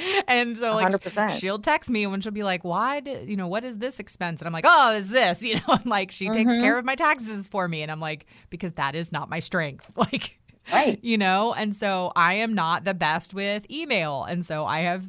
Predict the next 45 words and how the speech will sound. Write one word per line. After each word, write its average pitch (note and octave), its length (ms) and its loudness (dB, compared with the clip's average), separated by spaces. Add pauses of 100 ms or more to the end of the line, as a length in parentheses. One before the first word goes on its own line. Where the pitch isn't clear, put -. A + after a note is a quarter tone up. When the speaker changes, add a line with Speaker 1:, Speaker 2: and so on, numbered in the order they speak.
(160)
Speaker 1:
you G#3 80 -4
know, G3+ 160 -4
somebody G#3 400 -4
that F#3+ 140 -2
I F3+ 140 2
can G3+ 380 -6
forward G#3 480 0
<laughs> D4 100 -8
emails D#4+ 480 0 (120)
to, A3+ 180 4
to A#3 320 2
help E4 240 4
me, E3+ 280 -2
Speaker 2:
Uh-huh. B3 440 -4
Speaker 1:
you A#3+ 120 -2
know, B3+ 180 2
and A#3 240 -4
those A#3 240 -4
are, C4 100 -8 (120)
those A#3 240 -4
are A#3 80 -2
things A#3 400 -4
that, F3+ 240 -4
like, F3+ 240 -10
that's G#3+ 240 -8
invaluable F3+ 840 0
for D#3+ 160 -10
me, D#3 220 -8
because D#3 320 -10
that D#3+ 240 0
frees F#3+ 480 -8
up D#3+ 360 -6 (420)
time E3+ 640 -2
that D#3 140 -8
I D#3 160 -2
can D#3+ 200 -8
then D#3+ 220 -8
spend F3+ 560 -4 (440)
doing F3+ 360 -4
what E3 120 -2
I D#3+ 120 0
actually D#3 600 -2
do D3+ 220 -6
well. C3+ 500 -8
<laughs> - 60 0